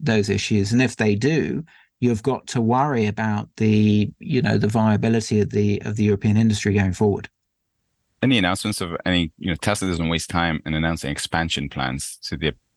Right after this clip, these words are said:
Speaker 2: Brandenburg plant. They ex-, import in a phenomenal amount of made in China Teslas to Europe as is.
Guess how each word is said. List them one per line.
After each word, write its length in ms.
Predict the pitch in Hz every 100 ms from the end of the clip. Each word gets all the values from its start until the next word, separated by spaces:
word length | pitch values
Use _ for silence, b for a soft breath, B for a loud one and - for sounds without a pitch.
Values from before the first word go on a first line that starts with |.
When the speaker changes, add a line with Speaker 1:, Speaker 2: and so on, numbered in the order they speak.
| _ -
Speaker 2:
Brandenburg 500 | 80 98 104 120 117
plant. 300 | 120 120 - _ _
They 180 | 131 151
ex-, 360 | 120 - - -
import 440 | 92 135 - 98 85
in 100 | 82
a 60 |
phenomenal 460 | - 101 104 107 92
amount 260 | 87 85 78
of 80 |
made 240 | 82 87 85
in 60 | 78
China 400 | 87 87 82 71
Teslas 380 | - 82 78 -
to 80 | 82
Europe 260 | 82 80 -
as 220 | 80 78
is. 380 | 85 71 -